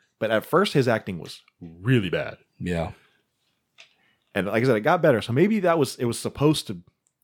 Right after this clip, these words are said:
Speaker 1: look really bad because he was putting on a facade.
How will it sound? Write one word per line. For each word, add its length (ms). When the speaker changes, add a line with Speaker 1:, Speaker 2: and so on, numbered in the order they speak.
Speaker 1:
look 280
really 200
bad 280
because 280
he 140
was 400
putting 180
on 120
a 40
facade. 600